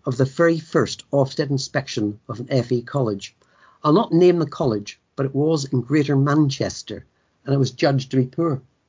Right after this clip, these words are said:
And that sent shockwaves around the sector and prompted a flurry of internal lesson observation programmes to benchmark standards of teaching and learning. 'Cause back to the black box, we didn't know what was happening inside our own classrooms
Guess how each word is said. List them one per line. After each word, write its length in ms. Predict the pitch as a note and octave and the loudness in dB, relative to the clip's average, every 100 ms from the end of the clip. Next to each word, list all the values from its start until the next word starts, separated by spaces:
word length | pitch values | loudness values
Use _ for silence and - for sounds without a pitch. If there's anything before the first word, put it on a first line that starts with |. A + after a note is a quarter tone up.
| _ _ - _ - - - | _ _ -20 _ -20 -20 0
And 200 | D3 C#3+ | 2 2
that 180 | - - | 0 -2
sent 300 | - D#3 - | -2 -2 -2
shockwaves 880 | - - G3+ _ C#3+ A2+ G2 - - | -6 -2 -2 _ -2 -2 -4 -10 -4
around 320 | B2 B2 B2+ | -2 0 -2
the 60 | B2+ | -4
sector 540 | - C#3 _ A2 - _ _ - | -8 -8 _ -10 -10 _ _ -6
and 120 | C3+ | -4
prompted 340 | D3+ C3+ C#3+ | -2 -2 -2
a 60 | C3 | -4
flurry 580 | - - E3 E3+ C#3+ G#2+ | -6 -8 0 4 4 4
of 120 | A2 | 0
internal 420 | C3+ B2+ D3+ C#3 B2+ | 2 2 2 0 2
lesson 300 | D#3+ D#3+ C#3+ | 2 0 -4
observation 560 | A#2+ G#2+ G#2+ G#2+ A#2+ | -4 -4 -4 -4 -6
programmes 540 | A#2+ B2 A#2+ A#2 A#2+ - _ _ - | -2 -2 0 -2 -4 -6 _ _ -4
to 80 | C#3 | 2
benchmark 560 | D#3+ D#3 - C3 B2 _ - | 2 2 0 0 0 _ -18
standards 520 | - C#3+ C3 C3 C3 | -4 2 2 2 0
of 120 | C3+ | -4
teaching 380 | - C3 - B2+ | -4 -6 -2 0
and 60 | C#3 | 2
learning. 360 | C#3 F#2 F#2 _ _ _ _ - - - - | 2 0 -6 _ _ _ _ -18 -18 -20 -4
'Cause 180 | D#3 - | -4 2
back 240 | G#3 - | 0 0
to 100 | D#3+ | -2
the 80 | C#3 | 2
black 300 | D#3 D3 - | 0 -2 0
box, 400 | D#3+ C#3 - - _ _ | 0 0 -12 -12 _ _
we 120 | D#3 | -2
didn't 300 | C#3 E3 F#3 | 2 2 2
know 320 | C#3+ C#3 D3+ G#2 | 4 6 6 2
what 240 | G#2 C3 | -4 -6
was 140 | C3+ | -6
happening 240 | C3+ C#3 B2+ | -2 0 0
inside 520 | B2+ - C3 B2+ C3 | -2 -2 0 0 -2
our 120 | C3+ C3 | -8 0
own 160 | A#2+ A#2 | 0 0
classrooms 720 | - D3 - B2 G#2+ A2+ | 0 -2 0 -2 -2 -4